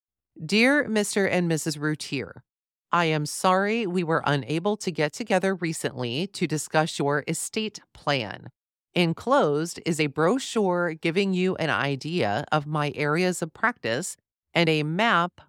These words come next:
for your convenience in finding my office. If you will call my office so we can reschedule you for a convenient time for you to come in for a no-charge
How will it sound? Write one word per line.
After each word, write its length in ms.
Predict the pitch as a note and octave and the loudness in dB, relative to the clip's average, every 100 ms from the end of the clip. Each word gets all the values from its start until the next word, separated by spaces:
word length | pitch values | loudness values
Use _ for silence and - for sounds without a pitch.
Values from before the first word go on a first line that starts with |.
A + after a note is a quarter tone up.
| - | -20
for 260 | - F3+ | -2 0
your 300 | E3+ D3 D#3 | 0 0 0
convenience 680 | - F3 E3 G3 F3 D#3 - | 0 -2 0 0 0 0 -2
in 100 | D#3+ | 0
finding 380 | D3+ C3+ B2+ C#3 | 2 2 0 -2
my 240 | B2+ B2+ - | 0 -2 0
office. 540 | G3+ F#3+ - - - - _ _ _ | 0 0 -4 -6 -16 -20 _ _ _
If 180 | - - | -4 0
you 80 | E3+ | 2
will 140 | D#3 | 2
call 240 | D3 F3 E3+ | 4 4 4
my 180 | G#3 A#3 | 4 2
office 540 | D#3 C#3 D#3 B3+ - | 2 2 -2 -4 -10
so 220 | - - D#3+ | -10 -4 -2
we 160 | E3 | -2
can 180 | - E3+ | -2 -2
reschedule 640 | A3 - G3 F#3 F3 E3 | -2 -2 -2 0 0 -2
you 260 | C#3 C3+ G3+ | -2 -2 -4
for 280 | - D#3+ C#3+ | -4 -2 -2
a 120 | C#3+ | -2
convenient 600 | C#3 D#3 D3 G3 F#3+ A#2 - | -4 -4 -2 -2 -2 -6 -2
time 400 | G#3+ B3+ E3+ E3+ | 0 2 0 -2
for 120 | E3 | -4
you 200 | D3+ C#3 | -2 -2
to 80 | D3 | -4
come 320 | - C#3 - | -4 -6 -2
in 260 | G3 D#3+ | -2 -2
for 240 | D#3+ D3+ B2+ | -2 -2 -2
a 160 | C#3 | -2
no-charge 800 | C3 C#3+ A#3+ - G3+ C#3 C3+ D3 | 0 0 0 0 2 4 2 -2